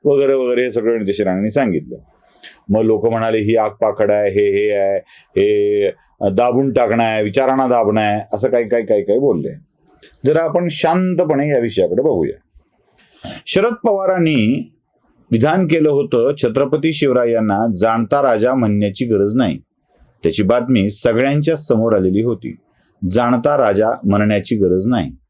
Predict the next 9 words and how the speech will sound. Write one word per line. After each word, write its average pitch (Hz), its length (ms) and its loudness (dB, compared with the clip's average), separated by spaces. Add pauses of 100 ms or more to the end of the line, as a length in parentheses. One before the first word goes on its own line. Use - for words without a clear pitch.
(640)
शरद 196 320 0
पवारांचे 202 680 -2
समर्थक 156 580 0
शरद 160 260 0
पवारांना 160 680 0
जाणता 127 500 0
राजा 160 280 2
हे 156 140 0
बिरुद 135 300 0